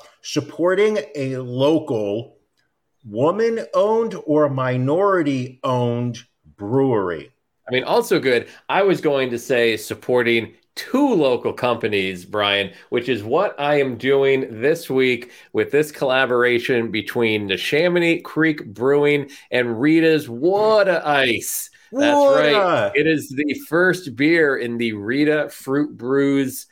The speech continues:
Speaker 2: uh, line that Neshaminy Creek is putting out. This is their blonde ale with mango.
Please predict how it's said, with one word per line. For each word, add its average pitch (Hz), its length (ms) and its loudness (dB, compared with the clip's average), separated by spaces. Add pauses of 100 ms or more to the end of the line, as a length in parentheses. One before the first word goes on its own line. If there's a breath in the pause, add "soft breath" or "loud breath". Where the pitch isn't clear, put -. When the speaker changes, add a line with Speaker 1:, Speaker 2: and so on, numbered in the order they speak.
(240)
Speaker 2:
uh, 101 500 -2
line 131 640 0
that 107 220 -2
Neshaminy 123 460 -4
Creek 135 280 -6
is 117 100 -6
putting 123 400 -4
out. 131 360 -2
This 147 300 -6
is 127 280 -2
their 120 260 0
blonde 131 760 -4
ale 139 440 2
with 113 200 -2
mango. 113 640 0